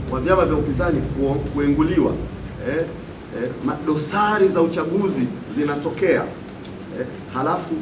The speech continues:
mamlaka ziko kimya tu. Ninyi wanahabari mme-, mnaripoti karatasi feki za kura.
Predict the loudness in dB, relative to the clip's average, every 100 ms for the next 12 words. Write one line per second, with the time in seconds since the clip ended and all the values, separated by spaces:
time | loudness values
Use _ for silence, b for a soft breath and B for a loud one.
0 | -4 -2 0 0 0 -2 -4 -4 -4 -2
1 | -4 0 0 -2 -10 -12 -14 -14 -4 0
2 | 4 4 2 0 0 0 0 2 2 2
3 | 0 0 -2 0 0 0 -2 -6 -6 -6
4 | -6 -4 -2 -4 -4 -6 0 0